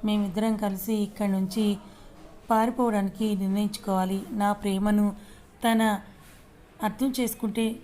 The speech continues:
నాకు అంతకు మించి ఇంకా ఎవ్వరు మమ్మల్ని ఆపలేరు," అని అన్నాడు అర్జున్. "సరే, ఇప్పుడు ఇంతకీ నన్ను ఏం చేయమంటారు?" అని అడిగింది రెస్పా. "ఇంతకీ నువ్వు మీ అక్కతో సరిగ్గా మాట్లాడావా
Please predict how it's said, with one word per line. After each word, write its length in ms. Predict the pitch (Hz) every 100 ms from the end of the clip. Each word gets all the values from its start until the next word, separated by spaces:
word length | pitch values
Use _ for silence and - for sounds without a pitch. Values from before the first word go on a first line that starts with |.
| 226
నాకు 200 | 220 214
అంతకు 280 | 190 196 208
మించి 320 | 208 208 233
ఇంకా 440 | 214 208 214 208 - - - -
ఎవ్వరు 440 | 202 180 202 226
మమ్మల్ని 560 | 220 196 190 196 208 202 - 190
ఆపలేరు," 480 | 190 214 202 196
అని 300 | 196 190 196
అన్నాడు 320 | 190 180 185 190
అర్జున్. 360 | 185 165 196 190 - - -
"సరే, 280 | - 202 208
ఇప్పుడు 560 | 233 214 208 214 202 190 - - 214
ఇంతకీ 320 | 208 226 233
నన్ను 320 | 214 208 208 214
ఏం 220 | 196 208 226
చేయమంటారు?" 560 | 233 226 208 214 208 208 240
అని 200 | 208 202
అడిగింది 440 | 190 196 196 202
రెస్పా. 420 | 180 - 208 196 - - - - - - 226
"ఇంతకీ 460 | 208 214 220 208 - -
నువ్వు 200 | 220 220
మీ 160 | 214 208
అక్కతో 400 | 190 214 226 220
సరిగ్గా 520 | 220 202 180 214 196 - - - 208
మాట్లాడావా 760 | 190 196 226 220 220 214 254